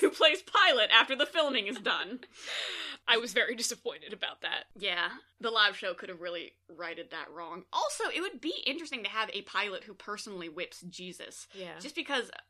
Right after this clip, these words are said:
Speaker 1: Pilate is trying so hard to distance himself from the responsibility.
Speaker 2: Yeah.
Speaker 1: Being like, "But to keep you vultures happy, I'll flog him," which is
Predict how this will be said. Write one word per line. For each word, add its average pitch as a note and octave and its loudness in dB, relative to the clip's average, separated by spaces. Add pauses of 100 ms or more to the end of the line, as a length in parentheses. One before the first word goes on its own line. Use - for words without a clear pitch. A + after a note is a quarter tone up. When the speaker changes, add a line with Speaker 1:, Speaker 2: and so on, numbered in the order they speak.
Speaker 1:
Pilate C4 0
is F3+ -12
trying G#3+ -2
so A3+ -6
hard G3 -6
to F#3+ -14
distance F#3 -10
himself E3+ -8
from F3 -12
the E3+ -12
responsibility. E3 -10
Speaker 2:
Yeah. F3+ -12 (120)
Speaker 1:
Being G3+ -4
like, D#3 -8 (240)
"But B3+ -4
to - -12
keep C4+ -2
you B3+ -6
vultures A3+ -4
happy, G#3+ -6
I'll E3+ -2
flog G3+ 0
him," E3+ -10
which F3+ -12
is F#3 -10